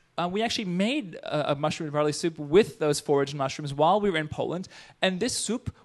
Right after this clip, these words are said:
was thirty, forty times better, tastier. It was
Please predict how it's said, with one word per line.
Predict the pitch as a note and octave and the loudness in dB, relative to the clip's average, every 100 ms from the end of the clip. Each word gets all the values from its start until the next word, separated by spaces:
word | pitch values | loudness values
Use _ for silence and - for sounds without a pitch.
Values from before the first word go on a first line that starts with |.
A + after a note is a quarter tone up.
| - | -2
was | F#3+ - | -2 -2
thirty, | - - G3+ G#3 A3 - _ | -10 8 8 8 -2 -8 _
forty | - G#3 G3+ | -2 2 2
times | G3 G3 E3 E3 | -2 -4 -2 0
better, | D3+ C#3 A2+ - - | 2 2 0 -6 -16
tastier. | - F#3+ G3 - D3+ C3 - - | 0 0 0 -2 -2 -2 -4 -2
It | B3 | -2
was | A#3 A#3+ F#3+ | 0 0 -2